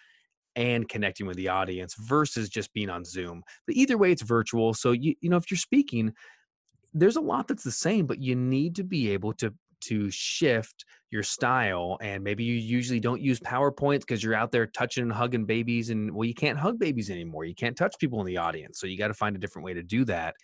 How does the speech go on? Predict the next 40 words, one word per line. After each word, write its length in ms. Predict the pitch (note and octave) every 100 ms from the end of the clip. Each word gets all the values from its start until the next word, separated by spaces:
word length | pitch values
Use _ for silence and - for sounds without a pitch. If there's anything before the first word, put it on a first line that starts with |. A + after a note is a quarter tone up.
| _ -
Um, 220 | F#2+ G2 - _ _ -
i-, 120 | D3+ -
if 140 | D3+
I 120 | A#3+
don't 280 | F#4 F4+ C3
know 220 | G#2 G#2+
you, 420 | C3 D#3 F3+ G3+ -
Sharon, 460 | - F3+ F#3 G3 G#3 -
and, 500 | A#2+ A2+ G#2+ G#2+ - - _ _ -
you 80 | B2
know, 120 | A#2
maybe 320 | B2 D3 D#3+
I 40 | C3
feel 120 | D3
like 100 | C3
I'm 140 | A2+ A2+
a 40 |
really 300 | G#2+ A#2+ A#2+
good 440 | A2 G2+ F#2+ F#2+ -
potential 360 | A2 G2 F#2+
speaker 420 | - - G2 G2+
for 140 | F#2+ G2
your 180 | E2+ F2
audience. 600 | G#2 A2+ G#2+ G#2 G2+ -
I 100 | G2+
would 300 | F#2+ G#2 B2+ A#2+
like 140 | A#2
to 80 | G#2+
connect 320 | - G2+ -
with 100 | G2+
you. 180 | G2 G#2
I 100 | A#2
don't 300 | A#2+ D#3 F3+
wanna 200 | C#3 A#2
be 120 | G#2
one 220 | G2+ G2 F#2+
of 60 |
those 240 | F#2 F2+ -
people 480 | - G#2+ G#2+ G2+ G2
that 280 | F2+ F2+